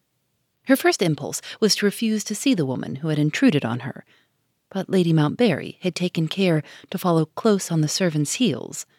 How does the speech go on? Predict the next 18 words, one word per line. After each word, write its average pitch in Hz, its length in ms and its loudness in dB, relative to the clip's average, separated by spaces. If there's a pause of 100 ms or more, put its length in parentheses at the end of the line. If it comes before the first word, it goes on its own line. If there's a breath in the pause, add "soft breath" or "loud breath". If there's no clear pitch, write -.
(640)
Before 175 320 -4
Agnes 170 380 -2
could - 200 -10
speak, - 420 -6 (380 soft breath)
she - 160 -2
had 180 80 4
entered 156 300 0
the 147 80 -2
room. 175 400 -2 (1700)
"I 262 160 10
beg 349 220 6
to 349 100 4
apologize 202 680 4
for 180 80 -2
my 170 200 4
intrusion, 180 600 2
Miss 127 180 -2
Lockwood. - 440 -4